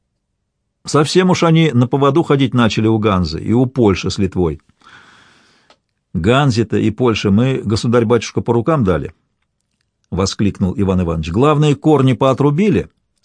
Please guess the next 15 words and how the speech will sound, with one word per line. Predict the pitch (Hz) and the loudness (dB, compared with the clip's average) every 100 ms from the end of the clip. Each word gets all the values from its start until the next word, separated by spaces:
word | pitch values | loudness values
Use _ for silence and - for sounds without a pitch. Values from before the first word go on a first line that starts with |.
| _ | _
а | - 123 | -2 2
новых | 180 240 143 | 4 4 2
пустить | - 131 123 107 | 0 -2 -2 0
не | 127 185 | 0 2
дадим. | 196 156 101 90 85 _ _ _ _ _ _ | 2 2 2 0 -2 _ _ _ _ _ _
Новгород-то | 170 196 208 185 190 180 185 | -2 0 2 2 2 2 2
наш | 208 - | 2 0
теперь, | 107 90 73 _ _ _ _ _ _ _ - | -4 -4 -6 _ _ _ _ _ _ _ -8
да | - | -4
и | 214 208 | 0 -2
Псков-то | - 196 214 - 175 | 0 2 2 2 0
под | 160 143 | 2 2
нашей | 131 107 | 0 2
рукой | 117 113 98 90 - | 0 0 -2 -2 -6
живут». | 135 113 82 | -2 0 -2